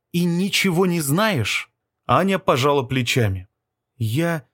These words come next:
ничего не хочу сказать. Просто не знаю, как доказать, что я не верблюд. Подумай, рассуждая логически.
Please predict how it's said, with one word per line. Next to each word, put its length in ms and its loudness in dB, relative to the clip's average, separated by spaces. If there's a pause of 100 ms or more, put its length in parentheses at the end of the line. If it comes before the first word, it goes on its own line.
(420)
ничего 640 0
не 100 0
хочу 360 -2
сказать. 580 -2 (560)
Просто 320 -2
не 160 2
знаю, 380 -2
как 200 0
доказать, 460 0
что 240 -2
я 480 -4
не 180 0
верблюд. 640 -2 (280)
Подумай, 600 0
рассуждая 600 -2
логически. 800 -4